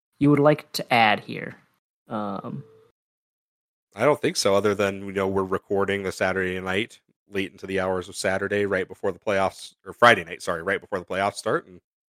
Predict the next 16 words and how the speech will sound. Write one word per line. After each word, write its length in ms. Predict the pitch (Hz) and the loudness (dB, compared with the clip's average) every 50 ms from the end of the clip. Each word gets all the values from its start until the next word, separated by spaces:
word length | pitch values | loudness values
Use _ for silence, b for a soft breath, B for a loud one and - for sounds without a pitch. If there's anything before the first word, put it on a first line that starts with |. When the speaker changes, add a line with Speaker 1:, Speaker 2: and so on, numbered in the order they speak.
| _ _ _ _ _ _ - | _ _ _ _ _ _ 6
Speaker 1:
Oh, 80 | 131 147 | 6 8
it 60 | 151 | 8
is 40 | 139 | 8
Speaker 2:
this 40 | |
is 120 | - 135 117 | 8 8 10
Speaker 1:
Saturday 100 | - 117 | 10 10
Speaker 2:
always 320 | 123 123 131 123 - - | 8 8 6 2 0 -4
Speaker 1:
for 60 | - | -6
me. 260 | - _ _ - 240 - - _ _ | -12 _ _ 0 0 0 -2 _ _
<laughs> 260 | _ _ _ _ - | _ _ _ _ -4
Speaker 2:
Yeah, 140 | - 120 110 | 0 2 4
not 200 | 110 135 143 - | 6 6 4 6
quite 220 | - 135 131 113 - | 8 6 6 6 4
for 100 | 123 107 | -2 -2
me 140 | 101 95 | -2 -4
yet. 240 | 90 85 82 82 - | -4 -4 -6 -8 -10